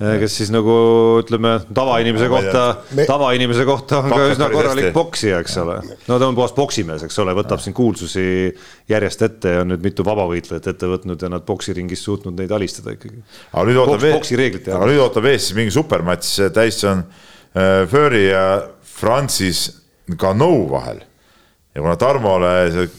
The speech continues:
Speaker 2: Ngannou ei vaja tutvustamist, siis teistele kaassaatjatele tegemist on U F C raskekaalumeistriga, kelle üks löök suudab genereerida sama jõu, mida üks Ford Escort täiskiirusel sõitis. <laughs> Et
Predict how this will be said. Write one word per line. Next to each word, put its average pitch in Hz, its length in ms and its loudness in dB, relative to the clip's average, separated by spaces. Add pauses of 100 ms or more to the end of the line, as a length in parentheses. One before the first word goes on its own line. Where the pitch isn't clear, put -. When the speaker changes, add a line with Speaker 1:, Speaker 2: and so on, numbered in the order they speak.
(260)
Speaker 2:
Ngannou 107 500 2
ei 90 80 2
vaja 104 240 2
tutvustamist, 101 560 -2
siis 85 160 -10
teistele 117 400 0
kaassaatjatele 85 800 -2 (340)
tegemist 110 480 -2
on 98 80 2
U 120 160 4
F 98 80 0
C 135 240 2
raskekaalumeistriga, 90 1160 0 (500)
kelle 98 300 2
üks - 180 -8
löök 131 300 4
suudab 92 340 2 (400)
genereerida 95 560 2
sama 107 540 2
jõu, 107 480 2 (500)
mida 87 240 2
üks 110 160 -2
Ford 110 320 2
Escort 87 400 -2
täiskiirusel 87 640 -4
sõitis. - 400 -4 (800)
<laughs> - 1120 -10
Et - 240 -4